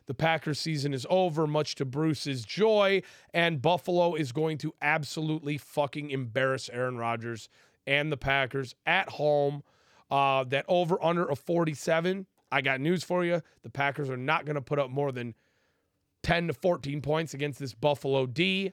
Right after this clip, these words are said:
I don't see them hitting this over. I think the Bills will win by more than ten points in this game. I, I know you don't like the big spreads,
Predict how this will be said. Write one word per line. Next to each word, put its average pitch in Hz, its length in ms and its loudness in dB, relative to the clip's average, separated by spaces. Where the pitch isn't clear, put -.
I 120 80 -2
don't 156 380 0
see 156 180 -4
them 139 200 0
hitting 139 240 0
this 120 200 -8
over. 160 480 2
I 160 180 4
think 156 280 0
the 143 100 2
Bills 143 360 2
will 135 200 2
win 131 380 0
by 143 340 4
more 131 280 2
than 120 200 -4
ten 107 260 -6
points 101 360 -12
in 98 140 -12
this 87 160 -16
game. - 300 -20
I, 127 100 -4
I 131 160 2
know 165 160 2
you 156 180 2
don't 208 180 4
like 196 220 2
the 185 100 0
big 160 220 2
spreads, 123 560 -2